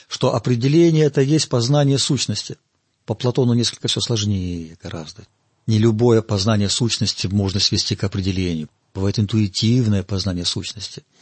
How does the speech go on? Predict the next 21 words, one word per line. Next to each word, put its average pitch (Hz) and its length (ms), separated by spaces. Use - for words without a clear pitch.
Как - 160
вот 90 100
в 95 60
диалоге 101 340
"Те 101 240
и 92 60
Тет". - 400
Что - 200
такое 101 280
знание? 82 460
Платон, - 280
в - 20
конце - 240
концов, - 400
приходит 117 340
к - 60
выводу, 113 280
что - 160
ничего 101 300
не 160 60
знает. 143 380